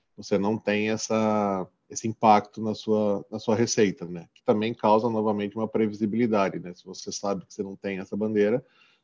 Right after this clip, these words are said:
você não precisa ficar imaginando se vai aumentar o seu custo ou não. Então, assim, é bem vantajoso, mesmo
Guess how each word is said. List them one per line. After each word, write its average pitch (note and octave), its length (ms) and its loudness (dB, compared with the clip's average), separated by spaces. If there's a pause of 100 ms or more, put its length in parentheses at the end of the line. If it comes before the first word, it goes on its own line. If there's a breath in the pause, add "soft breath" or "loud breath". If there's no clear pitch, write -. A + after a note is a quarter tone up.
(120)
você - 200 -4
não G#2 120 -2
precisa G#2 400 -4
ficar - 340 -2
imaginando G2+ 840 -2
se - 140 -8
vai F#2+ 140 -2
aumentar G2 400 -2
o G2 60 2
seu G2+ 180 0
custo G2 400 -4
ou A#2+ 60 0
não. F2+ 220 -4 (580)
Então, F#2+ 260 -2
assim, F#2+ 460 -2 (920)
é A2 120 2
bem A#2+ 260 4
vantajoso, G2 800 4
mesmo G2+ 920 2